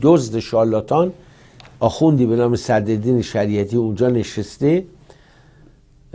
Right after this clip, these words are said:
غیر از حالا بودجه محرمانه رو بالا کشیدن و، و، و، و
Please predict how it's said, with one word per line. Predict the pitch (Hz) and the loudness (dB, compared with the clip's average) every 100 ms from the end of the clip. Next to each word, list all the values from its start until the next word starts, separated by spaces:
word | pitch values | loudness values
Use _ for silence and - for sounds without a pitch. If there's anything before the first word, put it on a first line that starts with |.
| - - | -8 2
غیر | 175 160 127 | 6 6 4
از | 110 - | 0 -2
حالا | 117 120 | -2 -2
بودجه | 107 113 92 120 | -2 -4 -2 0
محرمانه | 117 107 95 113 113 110 110 | 0 -2 -2 -2 -2 -2 -2
رو | 113 | -2
بالا | 101 107 110 | 0 -2 -2
کشیدن | 107 101 - 110 101 110 110 95 110 | -4 -14 -10 -10 -6 -4 -6 -8 0
و، | 139 135 127 | 4 6 6
و، | 127 | 4
و، | 120 107 120 120 | 2 2 0 0
و | 107 135 | 0 0